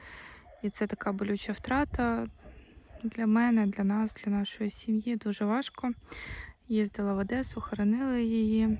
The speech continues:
Ось, е, не стало ч-, ну, сердечної недостаточності, грубо кажучи, через спеку, через, е, відключення світла.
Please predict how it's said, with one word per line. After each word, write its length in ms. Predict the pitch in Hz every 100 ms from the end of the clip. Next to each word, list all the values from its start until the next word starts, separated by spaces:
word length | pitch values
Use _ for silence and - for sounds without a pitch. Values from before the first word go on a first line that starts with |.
| -
Ось, 400 | 233 214 214 -
е, 320 | - 214 208 208
не 140 | 208
стало 420 | - 226 214 202
ч-, 300 | 196 - - -
ну, 280 | 262 220 - - - - - -
сердечної 680 | - 202 208 233 - 220 202
недостаточності, 1080 | 202 196 - 185 180 - - - 196 -
грубо 340 | 208 214 208 208
кажучи, 800 | - 226 214 202 - 202 196 196
через 400 | - 208 196 -
спеку, 520 | - - 180 185 -
через, 540 | 190 - 190 190 - -
е, 160 | 190 190
відключення 680 | 196 - 226 214 - 202
світла. 720 | 196 - - 190 185 - 196